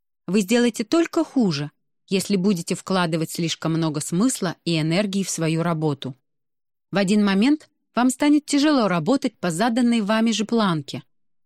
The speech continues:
и может возникнуть вероятность потерять место в компании. Работа, конечно же, занимает одно из важных мест в вашей жизни,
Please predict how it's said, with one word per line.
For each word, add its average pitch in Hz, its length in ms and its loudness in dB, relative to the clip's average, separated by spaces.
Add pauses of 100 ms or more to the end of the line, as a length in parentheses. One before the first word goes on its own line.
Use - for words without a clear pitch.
и 196 80 2
может 190 320 0
возникнуть 175 600 -2
вероятность 165 760 -2 (180)
потерять 175 460 -2
место 165 360 -4
в - 60 -18
компании. 147 680 -4 (800)
Работа, 233 440 0
конечно 165 520 -2
же, 147 160 -8 (300)
занимает 220 520 2
одно 226 260 2
из 285 160 2
важных 294 420 2
мест 214 360 0
в 147 60 -8
вашей 165 300 -2
жизни, 151 460 -2